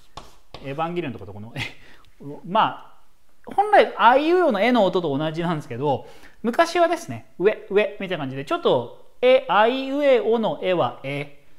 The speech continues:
わいうえおのこの絵は上、上みたいな感じで、発音の区別があったらしいんですけど、今、ないですね。えー、まあ、円という和行の音だと。まあ、つまりなので、因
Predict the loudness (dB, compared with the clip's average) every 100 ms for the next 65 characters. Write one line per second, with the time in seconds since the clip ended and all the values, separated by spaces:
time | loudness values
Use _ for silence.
0 | -20 -4 2 4 4 0 -2 2 2 2
1 | 0 -2 -2 -2 0 0 -2 -2 -2 -2
2 | -8 -6 -2 -2 -4 -8 -8 -8 -4 0
3 | -2 -4 -20 -12 -8 -2 -2 -2 -4 -6
4 | -6 -6 -8 -10 -10 -10 -6 -6 -6 -12
5 | -10 -8 -6 -6 -8 -10 -14 -8 -4 -2
6 | -2 -2 -4 -12 -20 -20 -20 -14 -4 -4
7 | -4 -8 -10 -8 -6 -6 -8 -14 -20 -10
8 | -2 0 0 -2 -4 -12 -16 -16 -18 -10
9 | -4 -4 -2 -2 0 -2 -4 -4 -2 0
10 | -2 -8 -20 -20 -20 -14 -8 -4 -2 -4